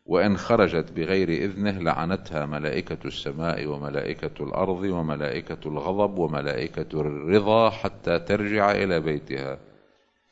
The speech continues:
فقالت: 'يا رسول الله، من أعظم حقاً على الرجل؟' قال: 'والده.' قالت: 'فمن أعظم الناس حقاً على المرأة؟' قال: 'زوجها.' قالت: 'فما لي عليه من الحق مثل ما له علي؟' قال: 'لا،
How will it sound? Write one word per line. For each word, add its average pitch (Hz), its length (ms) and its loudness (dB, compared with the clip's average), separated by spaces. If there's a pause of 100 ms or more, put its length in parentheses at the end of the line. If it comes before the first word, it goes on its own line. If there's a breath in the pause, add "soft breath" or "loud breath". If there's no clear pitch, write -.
(460)
فقالت: 104 580 4
'يا 95 100 6
رسول 92 340 2
الله، 101 300 4
من 123 220 4
أعظم 92 480 4
حقاً 80 380 -2
على 78 280 0
الرجل؟' 73 600 -2
قال: 92 360 4 (200)
'والده.' 85 840 2 (1120)
قالت: 98 420 6
'فمن 131 380 4
أعظم 104 420 8
الناس 95 380 2
حقاً 92 340 -2
على 82 280 2
المرأة؟' 80 400 0
قال: 82 420 2
'زوجها.' 69 580 -2 (1120)
قالت: 104 420 8
'فما 123 460 2
لي 120 240 4
عليه 107 500 2
من 101 160 2
الحق 101 560 0
مثل 98 280 -2
ما 85 240 2
له 90 340 2
علي؟' 92 440 2
قال: 87 380 2
'لا، 82 500 2